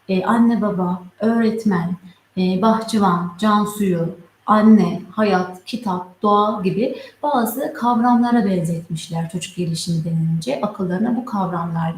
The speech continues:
gelmiş. E, çocuk ve çocuk gelişimi kavramlarına yönelik şekillenen bu metaforlara göre, e, bireylerin gözünde çocuk birden fazla metafor almakta. E, bu durum çocuğun özelliklerinin, çocuğun doğal yapısının zenginliğiyle alakalı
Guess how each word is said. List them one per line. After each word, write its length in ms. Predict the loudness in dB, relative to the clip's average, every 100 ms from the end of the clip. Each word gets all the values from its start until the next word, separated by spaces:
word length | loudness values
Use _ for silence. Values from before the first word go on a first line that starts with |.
| -10
gelmiş. 420 | -10 -8 -8 -12 _ -20 -18 -20 -20 _
E, 240 | -2 -2
çocuk 360 | -2 -4 -4 -4
ve 80 | -2
çocuk 240 | -2 -4
gelişimi 480 | -2 -2 0 0 0
kavramlarına 760 | 0 -2 0 2 4 4 2 4
yönelik 340 | 4 4 0
şekillenen 720 | -4 -4 0 2 2 2 2
bu 200 | 0 0 -6 -2
metaforlara 720 | -2 -2 -4 -2 0 0 0
göre, 520 | 0 0 2 0 -2 -8 -20 _ -2
e, 320 | 0 2 2
bireylerin 640 | 2 2 2 2 4 4
gözünde 680 | 4 4 6 6 4 0 -2
çocuk 380 | -4 -4 -6 -6
birden 360 | -6 -6 -8
fazla 540 | -6 -4 -2 0 0 0 -6 -2
metafor 420 | -2 -2 -2 2
almakta. 600 | 2 2 -2 -4 -6 -6 -8 _ -20 -20 -10 -2
E, 280 | 2 2 0
bu 120 | 0
durum 400 | 2 2 0 -2
çocuğun 440 | -4 -2 0 2
özelliklerinin, 920 | 2 2 4 4 4 0 4 4 4
çocuğun 460 | 2 0 2 6 6
doğal 320 | 6 4 2
yapısının 460 | 2 -2 0 4 6
zenginliğiyle 760 | 6 6 8 10 10 10 6
alakalı 540 | 4 0 -2 -4 -6